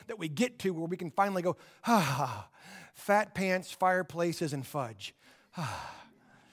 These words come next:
But no, Christmas is the invasion, the intrusion, the intervention into the fear and futility of man so that man can again have peace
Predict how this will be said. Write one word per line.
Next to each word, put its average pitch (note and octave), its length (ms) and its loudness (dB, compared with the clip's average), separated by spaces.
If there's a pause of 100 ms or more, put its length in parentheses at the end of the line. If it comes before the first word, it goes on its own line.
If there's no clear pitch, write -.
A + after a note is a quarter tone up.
(580)
But C#3+ 160 -12
no, C#3+ 720 -6 (680)
Christmas G#3+ 640 -2
is D#3+ 240 -6
the F3+ 200 -2
invasion, E3 840 0
the D#3+ 120 -2
intrusion, F3+ 560 0
the E3 160 -4
intervention F#3+ 1040 0 (520)
into D4+ 400 6
the A#3+ 120 4
fear A#3+ 340 4
and G#3 160 2
futility G3+ 520 0
of E3 80 -2
man F#3 280 2
so D4+ 320 6
that F#3 400 4 (240)
man G#3+ 340 4
can G#3 300 -2
again G#3+ 640 0 (220)
have E3 260 -4
peace G3 500 -4